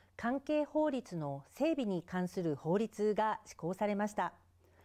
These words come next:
個人情報の保護に関する法律が改正されたことにより、地方公共団体での個人情報の取り扱いについては、法律や条例などが改正保護法に一本化され、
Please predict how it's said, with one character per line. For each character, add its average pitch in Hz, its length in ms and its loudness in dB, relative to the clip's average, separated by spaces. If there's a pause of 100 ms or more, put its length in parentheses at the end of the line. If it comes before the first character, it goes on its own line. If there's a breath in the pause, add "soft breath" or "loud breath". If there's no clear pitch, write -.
(300 soft breath)
個 185 160 -2
人 311 260 4
情 320 240 4
報 202 240 2
の 156 220 2
保 302 180 -2
護 381 100 4
に 311 140 2
関 208 240 0
す 202 160 -2
る 175 100 4
法 185 200 4
律 196 200 0
が 185 280 2 (180 loud breath)
改 240 240 -2
正 294 300 2
さ 277 120 2
れ 285 80 2
た 285 80 0
こ 294 120 -2
と 233 100 -2
に 185 100 2
よ 156 140 0
り、 165 220 0 (420 soft breath)
地 170 140 -4
方 165 240 2
公 214 240 0
共 277 200 4
団 269 220 0
体 202 200 4
で 175 120 2
の 156 220 0 (240 soft breath)
個 175 160 -2
人 311 240 4
情 359 200 6
報 247 220 2
の 185 320 0
取 151 180 -6
り 190 80 2
扱 247 300 0
い 240 40 0
に 240 120 0
つ 254 140 -4
い 233 80 -2
て 185 120 2
は、 160 300 2 (240 soft breath)
法 165 280 0
律 165 260 -2
や 165 280 2 (240 loud breath)
条 190 220 4
例 294 220 4
な 285 120 2
ど 220 120 4
が 170 260 2 (180 loud breath)
改 240 220 0
正 311 240 4
保 302 140 0
護 277 100 2
法 285 280 2
に 294 200 0
一 - 140 -8
本 220 280 -6
化 233 120 -2
さ 214 160 0
れ、 214 200 0